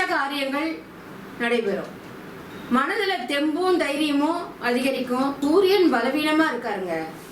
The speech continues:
அதனால உடல் நலல கவனம் தேவை. ஜென்ம சனி என்பதனால சனி வழிபாடு செய்யுங்கள். உங்களது ராசியின் பலன் நாளுக்கு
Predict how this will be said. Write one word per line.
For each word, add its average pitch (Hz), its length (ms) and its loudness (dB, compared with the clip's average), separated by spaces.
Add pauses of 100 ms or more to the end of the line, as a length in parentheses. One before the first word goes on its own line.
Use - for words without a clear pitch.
(420)
அதனால 220 340 4 (480)
உடல் 359 300 2
நலல 277 280 0 (160)
கவனம் 247 380 -2
தேவை. 214 280 0 (1000)
ஜென்ம 320 260 4 (200)
சனி 302 200 0 (100)
என்பதனால 240 500 2 (640)
சனி 285 240 4 (100)
வழிபாடு 247 440 2 (100)
செய்யுங்கள். 175 440 0 (540)
உங்களது 320 360 2 (100)
ராசியின் 370 600 0
பலன் 247 380 0 (480)
நாளுக்கு 330 360 0